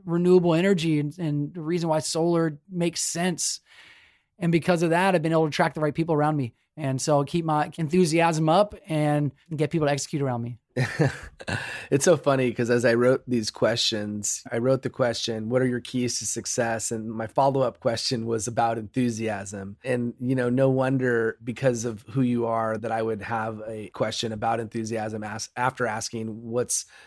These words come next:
Speaker 2: some of the keys to your success. But as someone who's enthusiastic and as someone who has this high level of energy, I guess the question that I have, and I'm sure others would want to know, is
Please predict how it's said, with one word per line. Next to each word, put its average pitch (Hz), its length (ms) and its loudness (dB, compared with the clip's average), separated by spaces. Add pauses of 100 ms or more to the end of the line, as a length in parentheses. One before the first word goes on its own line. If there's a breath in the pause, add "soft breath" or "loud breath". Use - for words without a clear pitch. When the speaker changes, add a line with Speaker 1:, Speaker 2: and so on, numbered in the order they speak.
(160 soft breath)
Speaker 2:
some 127 220 0
of 117 60 -4
the 113 60 -4
keys 123 320 -2
to 123 100 -2
your 120 80 0
success. 113 580 -4
But - 300 2 (120)
as 160 200 4
someone 208 240 4
who's 131 180 4
enthusiastic 120 760 0
and 127 100 -2
as 143 180 2
someone 180 200 2
who 139 80 4
has 117 260 -2
this 113 220 -4
high 175 460 0
level 131 380 2
of 113 140 -2
energy, 135 480 -2
I 127 80 -2
guess 196 200 4
the 170 100 2
question 135 680 0
that 110 160 -6
I 120 180 0
have, 127 300 0
and 120 80 -4
I'm 113 80 -6
sure 131 220 0
others 127 340 2
would 117 80 -4
want 117 280 -6
to - 80 -8
know, 113 600 -2
is 123 320 0